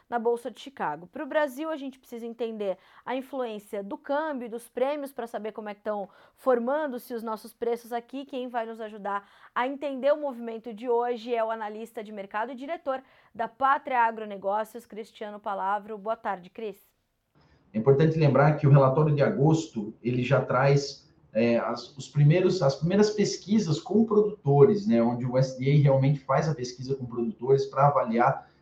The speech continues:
Speaker 2: esse potencial produtivo, mas ainda no mês de agosto a gente não tem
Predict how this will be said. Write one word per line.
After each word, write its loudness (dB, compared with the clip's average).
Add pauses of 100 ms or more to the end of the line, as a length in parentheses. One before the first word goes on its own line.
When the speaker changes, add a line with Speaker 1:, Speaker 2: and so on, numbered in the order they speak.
(140)
Speaker 2:
esse -6
potencial 0
produtivo, 0
mas 0
ainda 0
no 2
mês 0
de -2
agosto 0
a 2
gente 0
não 4
tem 0